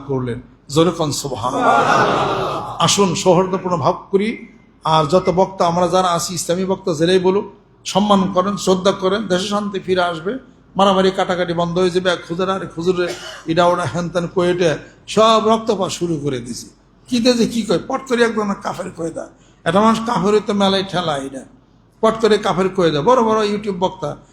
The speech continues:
নাম বললাম না, ফট করে কাফের কয়ে দিল, ফট করে বন্ড বলে দিল, ফট করে হ্যান ত্যান কয়ে দিল। এগুলো কোন ধরনের আলাপ আলোচনা সমাজে এগুলো শুরু হয়েছে? আল্লাহ পাক যেন হেফাজত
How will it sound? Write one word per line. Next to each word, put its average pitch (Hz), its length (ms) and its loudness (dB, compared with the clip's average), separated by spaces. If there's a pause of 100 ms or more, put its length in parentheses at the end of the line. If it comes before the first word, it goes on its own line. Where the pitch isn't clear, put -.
(180)
নাম 220 260 2
বললাম 190 300 4
না, 151 140 0
ফট 233 260 2
করে 220 140 2
কাফের 202 280 -2
কয়ে 165 200 -4
দিল, 139 220 -10 (320)
ফট 196 180 2
করে 208 120 6
বন্ড 190 300 2
বলে 180 260 -2
দিল, 151 220 -8
ফট 196 200 -6
করে 190 100 -6
হ্যান 170 220 -10
ত্যান - 240 -8
কয়ে 151 120 -12
দিল। 123 120 -14 (300)
এগুলো 294 160 4
কোন 285 240 4
ধরনের 294 300 4
আলাপ 254 300 4
আলোচনা 190 340 0
সমাজে 196 460 -2 (260)
এগুলো 156 200 -4
শুরু 165 280 -2
হয়েছে? 120 280 -6 (320)
আল্লাহ 190 240 4
পাক 196 160 2
যেন 202 140 2
হেফাজত 208 420 4